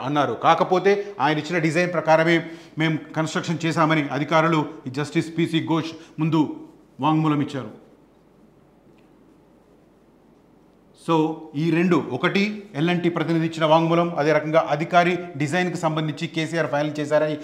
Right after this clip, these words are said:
చెప్పిన ప్రకారం ఈ రెండు అంశాలు కాళేశ్వరం వ్యవహారంలో జస్టిస్ పీసీ ఘోష్ ముందు, ఆ, తేలాల్సిన పరిస్థితి కనిపిస్తుంది. దీనికి డెడ్‌లైన్ మనకు జూన్ ముప్పైవ తేదీ, అంటే almost ఇవాళతో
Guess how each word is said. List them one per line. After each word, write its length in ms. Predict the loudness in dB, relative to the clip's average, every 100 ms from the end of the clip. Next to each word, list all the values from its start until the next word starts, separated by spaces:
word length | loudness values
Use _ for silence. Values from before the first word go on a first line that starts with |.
| -12 -8 -6
చెప్పిన 220 | -2 -2
ప్రకారం 400 | -2 2 2 2 -8 -4
ఈ 140 | 0 2
రెండు 280 | 2 2
అంశాలు 520 | 2 2 2 6 4 4 -2
కాళేశ్వరం 500 | 2 4 2 0 0
వ్యవహారంలో 640 | 2 2 4 2 2 2 0 -10 -8
జస్టిస్ 440 | -8 -4 -6 -4
పీసీ 260 | -6 -4 -6 -2
ఘోష్ 200 | -4 -2
ముందు, 440 | -2 0 0 -2 -10 -14 -2
ఆ, 120 | -2
తేలాల్సిన 500 | 2 4 6 4 0
పరిస్థితి 380 | 0 -2 -2 -2
కనిపిస్తుంది. 480 | -2 -2 -4 -4 -4
దీనికి 480 | -2 0 0 0 -2
డెడ్‌లైన్ 420 | -4 0 -2 2
మనకు 220 | 0 0 -2 -4 -12 -20 -20 -20 -20 -20 -20 -20 -20 -20 -20 _ _ -20 _ -20 -20 -20 -10 0
జూన్ 220 | 2 2
ముప్పైవ 340 | 2 4 4 4
తేదీ, 320 | 0 -4 -6 -8
అంటే 180 | 0 2 4
almost 380 | 4 4 2 0 -4 4
ఇవాళతో 480 | 4 4 -2 -4